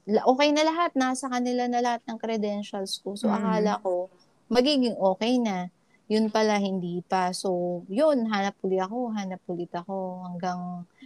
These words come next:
Speaker 1: yun nga, eto, sobrang, ano, swerte. Sobrang naswertehan ko na nakapunta na, na, napunta na naman ako sa isang medical field. Pero,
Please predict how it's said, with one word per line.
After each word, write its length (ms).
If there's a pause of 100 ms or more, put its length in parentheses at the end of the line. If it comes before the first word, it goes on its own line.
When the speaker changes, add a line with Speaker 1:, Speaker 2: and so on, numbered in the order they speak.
(120)
Speaker 1:
yun 180
nga, 220
eto, 400
sobrang, 640 (1120)
ano, 280 (100)
swerte. 840 (380)
Sobrang 720
naswertehan 800
ko 180
na 460 (560)
nakapunta 560
na, 140 (100)
na, 160
napunta 420
na 140
naman 240
ako 80
sa 160
isang 320
medical 560
field. 400
Pero, 400